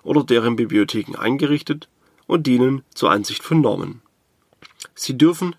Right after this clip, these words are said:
dort die Normen jedoch nur einsehen. Herunterladen oder das Mitnehmen der Norm ist verboten.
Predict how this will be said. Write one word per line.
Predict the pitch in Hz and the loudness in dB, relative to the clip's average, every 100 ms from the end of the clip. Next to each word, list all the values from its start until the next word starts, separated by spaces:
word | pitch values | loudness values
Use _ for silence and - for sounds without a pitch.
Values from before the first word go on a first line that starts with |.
| _ _ | _ _
dort | - 143 156 - _ | 0 0 0 -10 _
die | 123 | 0
Normen | 117 110 127 | 2 2 2
jedoch | 123 101 101 | 0 0 -2
nur | 120 - | -4 -4
einsehen. | 113 104 98 98 104 _ _ _ _ - _ _ | -4 -4 -8 -12 -14 _ _ _ _ -20 _ _
Herunterladen | - 113 165 180 151 135 135 127 | -6 2 2 4 2 2 0 -4
oder | 113 107 | -2 -2
das | 95 - | -4 -4
Mitnehmen | 143 147 123 113 117 - - _ - | -4 -2 -2 -2 -4 -8 -20 _ -6
der | 113 | -2
Norm | 110 104 110 | 0 0 -2
ist | - - | -8 -8
verboten. | 131 127 - - - | -8 -6 -10 -12 -20